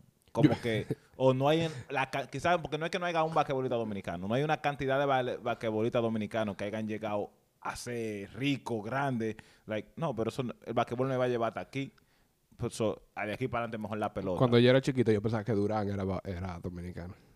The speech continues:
Speaker 1: Kevin Durán, o
Speaker 2: Ujú.
Speaker 1: por el apellido.
Speaker 2: Eh,
Speaker 1: Pero cuando tú eras chiquito, ¿cuándo? Porque Kevin Durán no es como que tiene
Speaker 2: Chiquito,
Speaker 1: treinta
Speaker 2: chiquito.
Speaker 1: años.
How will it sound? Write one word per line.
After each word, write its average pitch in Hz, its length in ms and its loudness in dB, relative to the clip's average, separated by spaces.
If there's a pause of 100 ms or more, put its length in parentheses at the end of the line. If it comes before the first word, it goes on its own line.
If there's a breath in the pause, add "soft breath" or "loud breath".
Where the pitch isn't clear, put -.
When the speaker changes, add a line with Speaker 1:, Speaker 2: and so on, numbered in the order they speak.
(600 soft breath)
Speaker 1:
Kevin 113 240 -2
Durán, 101 400 -2
o 107 100 -4
Speaker 2:
Ujú. 95 60 -2
Speaker 1:
por 92 100 -4
el 92 80 -4
apellido. 95 460 -4 (800 soft breath)
Speaker 2:
Eh, 117 560 4
Speaker 1:
Pero 113 320 2
cuando 120 400 2
tú 123 100 -4
eras 131 120 2
chiquito, 123 300 -4
¿cuándo? 110 420 2
Porque 90 220 -10
Kevin 107 180 2
Durán 113 200 2
no 127 60 0
es 117 40 0
como 123 180 0
que 117 100 -2
tiene 110 120 -2
Speaker 2:
Chiquito, 120 440 4
Speaker 1:
treinta 104 40 4
Speaker 2:
chiquito. 104 140 6 (240)
Speaker 1:
años. 95 100 -12